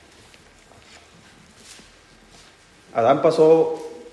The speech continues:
dice la Biblia, y fue la tarde y la mañana el sexto día. Dios creó al hombre y a la mujer en el sexto día.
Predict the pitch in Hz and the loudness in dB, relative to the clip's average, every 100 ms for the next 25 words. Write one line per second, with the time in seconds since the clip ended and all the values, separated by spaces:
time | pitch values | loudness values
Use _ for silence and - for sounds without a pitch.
0 | - - - 120 127 - 151 151 156 131 | -20 -20 -20 -10 -8 -4 -2 0 0 0
1 | 131 151 160 156 156 170 156 135 123 123 | -2 -2 -2 -2 -2 -2 -4 -4 -4 -6
2 | 147 143 113 135 - 139 127 117 - - | -6 -6 -6 -6 -4 -6 -4 -6 -8 -14
3 | - - 113 139 143 147 151 147 151 151 | -18 -16 -6 -6 -4 0 0 0 0 0
4 | 131 113 113 131 127 110 - 123 - 120 | 0 -4 -4 -4 -4 -6 -6 -8 -8 -8
5 | 120 | -6